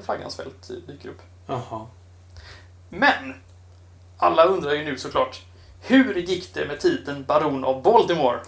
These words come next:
Speaker 1: Erkänn, du har funderat lite.
Speaker 2: Nej, jag tappade bort det faktiskt.
Speaker 1: Jaså.
Speaker 2: Ja.
Speaker 1: För jag har ju hört om den första,
Speaker 2: Ja.
Speaker 1: George, och
Speaker 2: Ja.
Speaker 1: den andra, Cecil.
Speaker 2: Ja.
Speaker 1: Men tyvärr så, eller tyvärr, men titeln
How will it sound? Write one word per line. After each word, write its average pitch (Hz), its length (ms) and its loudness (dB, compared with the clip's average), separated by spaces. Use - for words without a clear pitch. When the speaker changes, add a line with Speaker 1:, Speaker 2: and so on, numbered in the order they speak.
Speaker 1:
Erkänn, 160 260 -4
du 160 120 -4
har 151 180 0
funderat 165 360 -2
lite. 175 260 -8
Speaker 2:
Nej, 151 280 2
jag 147 140 0
tappade 160 300 -2
bort - 260 -4
det 120 100 -10
faktiskt. 110 240 -16
Speaker 1:
Jaså. 147 280 -10
Speaker 2:
Ja. 135 100 -8
Speaker 1:
För 151 80 -8
jag 160 100 0
har 170 80 6
ju 180 60 4
hört 202 160 4
om 190 100 0
den 180 120 -4
första, - 260 0
Speaker 2:
Ja. 127 220 -2
Speaker 1:
George, 127 280 -4
och - 80 -4
Speaker 2:
Ja. 120 40 0
Speaker 1:
den 151 100 2
andra, 135 320 2
Cecil. - 360 -8
Speaker 2:
Ja. 120 260 -6
Speaker 1:
Men 143 200 -4
tyvärr 170 400 2
så, 143 420 -4
eller - 260 -10
tyvärr, 135 340 -2
men 175 280 -4
titeln 151 460 -2